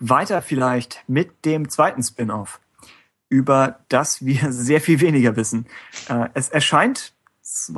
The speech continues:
zweitausendachtzehn, glaub ich, immer noch, oder haben Sie es auch vorverlegt?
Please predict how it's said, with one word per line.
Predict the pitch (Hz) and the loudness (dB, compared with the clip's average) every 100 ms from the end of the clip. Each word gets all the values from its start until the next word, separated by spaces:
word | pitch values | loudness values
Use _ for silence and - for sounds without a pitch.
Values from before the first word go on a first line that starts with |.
| 151 175 | 0 0
zweitausendachtzehn, | 175 170 165 - - - - - - - 349 | -6 -6 -10 -12 -20 -20 -14 -14 -10 -12 -10
glaub | 302 302 | -6 -6
ich, | 294 | -6
immer | 277 311 | -6 -6
noch, | 330 - | -6 0
oder | 160 | 2
haben | 156 | 2
Sie | 156 | 0
es | 147 | 0
auch | 135 131 | 0 0
vorverlegt? | - 127 127 120 120 - | 0 -2 0 -2 -2 -8